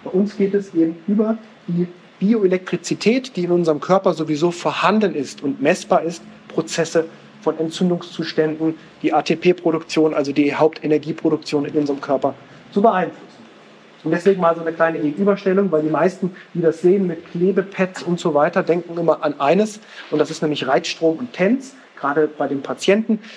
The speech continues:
höre ich das öfters, die das dann sagen, "Ah, das kenne ich schon, ne, das ist Reizstrom" und, und so weiter und so fort. Sieht gleich aus, hat aber beides in ihrer, in seiner Wirkung und in seinem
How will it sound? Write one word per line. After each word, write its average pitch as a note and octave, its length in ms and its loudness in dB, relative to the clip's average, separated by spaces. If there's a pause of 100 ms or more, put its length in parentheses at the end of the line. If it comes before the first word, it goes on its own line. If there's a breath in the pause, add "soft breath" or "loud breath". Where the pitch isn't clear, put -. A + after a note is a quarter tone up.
(120)
höre F#3 120 4
ich F#3 80 0
das F#3 160 -2
öfters, E3+ 380 2
die F#3+ 80 -4
das D#3+ 160 2
dann E3 140 0
sagen, D3 180 0
"Ah, F3 80 4
das D#3 140 -2
kenne E3+ 160 2
ich D#3+ 100 0
schon, D#3+ 220 2
ne, E3 180 2
das D3+ 40 -2
ist C3+ 180 -8
Reizstrom" D#3 600 2
und, D3+ 200 -6
und D#3+ 100 0
so D3 140 0
weiter C#3+ 260 2
und C3 100 -8
so B2+ 80 -8
fort. D3 280 0 (680 loud breath)
Sieht D#3 320 -4
gleich A3 360 0
aus, G#3 360 0 (480)
hat F3 200 -8
aber D#3 160 2
beides D3 460 2 (160)
in E3 80 -2
ihrer, D3 300 2
in D3+ 100 -4
seiner C#3 320 0
Wirkung F#3 460 2
und D#3 100 0
in D3 140 -2
seinem C#3+ 420 0